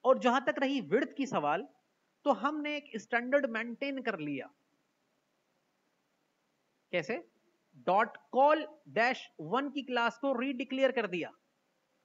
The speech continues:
हुआ ये कि ऊपर वाले method से हमने एक नाम सजेस्ट किया call dash,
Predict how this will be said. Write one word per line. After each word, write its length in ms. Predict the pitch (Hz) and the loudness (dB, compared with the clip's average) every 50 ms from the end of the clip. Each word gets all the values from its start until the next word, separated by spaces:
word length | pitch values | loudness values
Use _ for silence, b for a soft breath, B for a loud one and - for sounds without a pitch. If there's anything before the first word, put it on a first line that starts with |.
| _ _ _ _ - | _ _ _ _ -4
हुआ 200 | 151 170 220 254 | 2 4 6 6
ये 300 | 262 254 233 247 269 294 - - - _ _ _ _ _ _ _ _ _ - | 6 4 2 0 0 -2 -2 -8 -18 _ _ _ _ _ _ _ _ _ -4
कि 80 | 277 277 | -4 -2
ऊपर 400 | - - 254 233 - - 294 285 | -2 0 -4 0 4 4 4 6
वाले 220 | 294 294 285 285 | 4 4 2 2
method 400 | 277 277 294 254 - 269 277 240 | 0 -2 -4 -2 0 0 0 0
से 420 | - - 233 247 269 285 - - _ _ _ _ _ _ _ _ - | -2 -4 -2 -2 -2 -2 -4 -10 _ _ _ _ _ _ _ _ -4
हमने 240 | 208 226 247 254 262 | -2 -2 -2 -2 -2
एक 80 | 262 262 | -2 -2
नाम 260 | 226 226 233 247 254 | -2 -2 -2 -2 -2
सजेस्ट 400 | 247 - 247 202 240 240 240 - | -2 -2 -2 0 0 -2 -2 -4
किया 260 | - 240 247 254 262 254 | -8 -2 -2 0 0 -2
call 300 | 254 226 233 240 240 220 | 0 0 2 2 2 2
dash, 320 | 247 262 269 262 - | 2 0 0 -2 -6